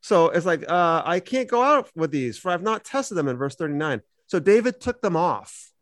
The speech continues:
Now, here's something interesting. Most all Hebrew words are three letters long. What I mean in three consonants. When Hebrew is written, it's not written with vowels. It's only written with consonants. And almost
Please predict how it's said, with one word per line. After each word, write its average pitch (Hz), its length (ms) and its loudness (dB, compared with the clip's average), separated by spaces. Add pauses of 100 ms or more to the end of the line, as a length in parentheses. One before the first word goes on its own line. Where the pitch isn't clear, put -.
(720)
Now, 170 160 -4
here's 220 260 -2
something 226 300 -4
interesting. 131 460 -4 (340)
Most 196 440 -2 (120)
all 214 280 4
Hebrew 214 400 -6
words 139 440 0
are 143 120 0
three 190 300 -8
letters 170 360 -2
long. 104 300 -6 (320)
What 180 160 -2
I 180 40 4
mean 175 160 0
in 160 60 0
three 175 200 0
consonants. 143 680 -6 (400)
When 151 160 -2
Hebrew 240 360 -4
is 151 160 -2
written, 156 600 0 (120)
it's 143 200 -6
not 175 260 0
written 165 240 -4
with 131 180 -2
vowels. 120 560 -2
It's - 160 -16
only 175 220 -2
written 156 220 -2
with 123 180 -6
consonants. 131 680 -6 (100)
And 151 100 -4
almost 160 280 -4